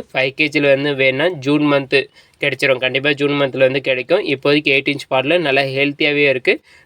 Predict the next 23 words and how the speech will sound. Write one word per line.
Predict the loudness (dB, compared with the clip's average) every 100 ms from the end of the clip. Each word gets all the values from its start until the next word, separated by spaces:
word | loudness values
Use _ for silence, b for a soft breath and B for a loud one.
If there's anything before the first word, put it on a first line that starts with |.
| -2
With | 2 2
ஃப்ளவர்ஸோட, | 0 0 0 0 2 2 4 2 0
பட்ஸோட | -2 0 0 2 2
எடுத்துக்கலாம். | 2 0 0 0 0
உங்களுக்கு | -2 -2 0
நியரஸ்டா | 0 2 0 0 0
என்ன | 0 -2 -2
கொரியர் | 0 0 2
சர்வீஸ் | 0 0 2
வந்து | 2 2
இருக்குன்னு | 0 0 -2 0
நீங்க | 0 0
பார்த்துட்டு | 0 -2 -2 -2
சொன்னீங்கன்னா | 0 0 0 B B B
அந்த | -4 -2
கொரியர்ஸ்ல | 0 0 -2 0 2
வந்து | 2 2
இது | 0
பண்ணிக்கலாம். | -2 -2 -2 -4 B B
உங்களுக்கு | -2 0 0
அது | 0 0
மட்டும் | -2 2 4
இல்லாம | 4 2 2